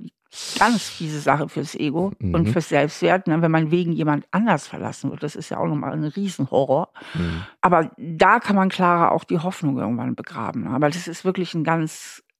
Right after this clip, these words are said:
Speaker 1: ganz schwieriges Ding mit der Hoffnung. Und was ich noch hinzufügen möchte, ist,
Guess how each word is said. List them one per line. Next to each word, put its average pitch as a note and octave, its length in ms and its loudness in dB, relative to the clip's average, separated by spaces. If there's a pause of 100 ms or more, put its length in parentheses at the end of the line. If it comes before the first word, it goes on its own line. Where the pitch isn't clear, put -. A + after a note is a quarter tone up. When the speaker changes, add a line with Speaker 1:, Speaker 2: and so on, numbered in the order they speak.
(140)
Speaker 1:
ganz F3 500 2
schwieriges D#3 680 -2
Ding D#3+ 200 0
mit D3 120 -4
der C3+ 140 0
Hoffnung. C#3+ 340 0
Und G#3+ 260 0
was E3+ 180 -2
ich D#3+ 100 -10
noch C#3+ 140 -8
hinzufügen D#3+ 680 -4
möchte, D#3 300 -6
ist, - 380 -2